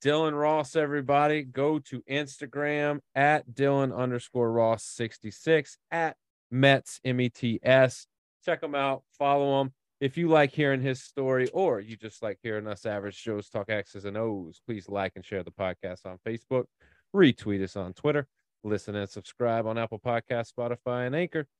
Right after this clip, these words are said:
As always, comments, ratings, and feedback is always welcome. Once again, we'll be back next week,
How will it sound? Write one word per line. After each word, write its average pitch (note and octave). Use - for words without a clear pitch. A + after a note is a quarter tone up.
As A2+
always, A#2
comments, B2
ratings, A#2+
and G#2
feedback A2+
is F#2+
always G#2+
welcome. A#2+
Once C3
again, C#3+
we'll B2+
be C#3+
back C#3+
next C#3+
week, F3